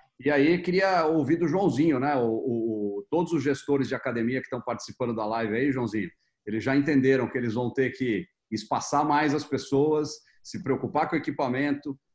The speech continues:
reforçar a higienização da academia, né? Segundo a Eline, também oferecer a possibilidade de aulas virtuais. É, a gestão tá ficando meio complicada, cara. O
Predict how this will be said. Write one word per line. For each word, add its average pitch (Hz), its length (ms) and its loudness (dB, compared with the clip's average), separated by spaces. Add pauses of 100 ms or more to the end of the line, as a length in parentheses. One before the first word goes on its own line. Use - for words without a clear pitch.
reforçar 143 1040 0
a 113 140 -2
higienização 139 800 0
da 135 80 -2
academia, 131 680 -2 (320)
né? 131 160 -6
Segundo 143 440 2
a 147 40 6
Eline, 139 440 4
também 135 280 -2
oferecer 143 560 -2
a 143 80 -2
possibilidade 120 800 -6
de 117 100 -8
aulas 123 300 -4
virtuais. 135 560 -2 (500)
É, 123 360 -2
a 127 60 -2
gestão 139 380 0
tá 185 100 0
ficando 190 260 -2
meio 196 180 2
complicada, 170 640 0
cara. 95 340 -8
O - 40 -16